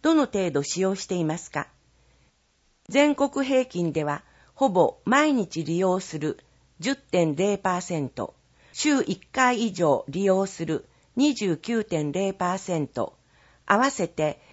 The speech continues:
四割近くになりますが、塩尻市ではほぼ毎日十四点六パーセント、週一回以上四十四点五パーセントと、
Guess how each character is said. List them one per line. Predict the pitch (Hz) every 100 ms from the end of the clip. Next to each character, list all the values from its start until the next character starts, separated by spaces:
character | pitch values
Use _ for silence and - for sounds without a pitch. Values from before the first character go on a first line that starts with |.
| -
四 | 202 285 285
割 | 277 269
近 | - 240 240
く | 180
に | 143
な | 147
り | 156
ま | 160 160
す | -
が、 | 135 - _ _ _ _ - -
塩 | 247 269
尻 | 247 247
市 | - 170
で | 156
は | 135 - _ _ -
ほ | 302
ぼ | 226
毎 | 170 180 190
日 | 190 170 - 147 - _ _ -
十 | 180 262
四 | 262 254 233
点 | 170 151
六 | 139 -
パ | - 185
ー |
セ | 185 170
ン | 135
ト、 | - 117 - _ _
週 | - 285 254
一 | - 170 _
回 | - 220 214
以 |
上 | 165 151 - _ _ -
四 | 247 285 269
十 | 180 170
四 | 185 214
点 | 202 156 143
五 | 156
パ | 165 214
ー | 208
セ | 214 175
ン |
ト | - 131
と、 | 131 127